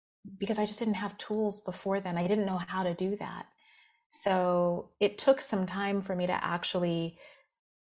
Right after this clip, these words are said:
open up more deeply and just see what I was holding inside and what I was about.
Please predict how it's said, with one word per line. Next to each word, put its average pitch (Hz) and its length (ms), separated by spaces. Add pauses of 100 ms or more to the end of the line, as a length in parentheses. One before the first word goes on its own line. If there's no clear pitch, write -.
open 208 300
up 190 220
more 185 140
deeply 180 440
and 170 120
just - 400
see 190 400
what 180 200
I 175 140
was 170 220
holding 196 440
inside 170 520
and 165 120
what 170 100
I 170 100
was 170 140
about. 156 460